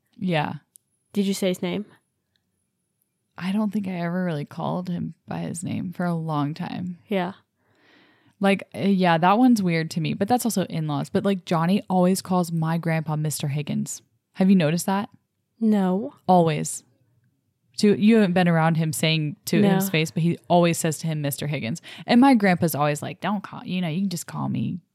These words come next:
Speaker 1: Andy,
Speaker 2: Yeah.
Speaker 1: or you can call me Grandpa."
Speaker 2: What?
Speaker 1: Yeah.
Speaker 2: I've never,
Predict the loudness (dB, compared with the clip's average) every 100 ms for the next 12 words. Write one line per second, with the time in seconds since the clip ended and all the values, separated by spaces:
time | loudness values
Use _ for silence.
0 | _ _ _ -6 -2 0 0 -4 -6 -6
1 | -4 -6 -8 -8 -8 -8 -6 -8 -10 _
2 | _ -20 -20 -14 -10 -8 -8 -12 -16 _
3 | -6 -4 -2 -2 -2 -4 -6 -2 2 2
4 | 2 0 0 -2 -2 -4